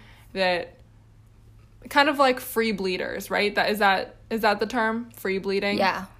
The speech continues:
Speaker 2: I think so.
Speaker 1: Yeah. Yeah. Just, where
Speaker 2: I,
Speaker 1: you just
Speaker 2: I'm
Speaker 1: let
Speaker 2: not
Speaker 1: it
Speaker 2: sure,
Speaker 1: flow.
Speaker 2: but that sounds about right. <laughs>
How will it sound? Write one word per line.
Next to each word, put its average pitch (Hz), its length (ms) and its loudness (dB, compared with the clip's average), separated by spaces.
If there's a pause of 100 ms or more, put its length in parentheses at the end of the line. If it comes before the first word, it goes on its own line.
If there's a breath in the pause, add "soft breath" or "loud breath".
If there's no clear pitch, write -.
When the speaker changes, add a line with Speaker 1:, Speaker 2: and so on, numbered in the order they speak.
(240)
Speaker 2:
I 220 160 -4
think 185 220 -6
so. - 220 -6
Speaker 1:
Yeah. 226 220 4 (460 soft breath)
Yeah. 285 280 -2 (160)
Just, 277 320 -2 (240 soft breath)
where 233 120 8
Speaker 2:
I, 226 60 8
Speaker 1:
you - 60 4
just 226 160 6
Speaker 2:
I'm 233 120 4
Speaker 1:
let 254 240 8
Speaker 2:
not - 20 8
Speaker 1:
it 262 120 8
Speaker 2:
sure, 196 200 6
Speaker 1:
flow. 190 140 6
Speaker 2:
but 175 280 4
that 233 180 8
sounds 202 320 4
about 180 300 4
right. 160 420 0
<laughs> - 400 2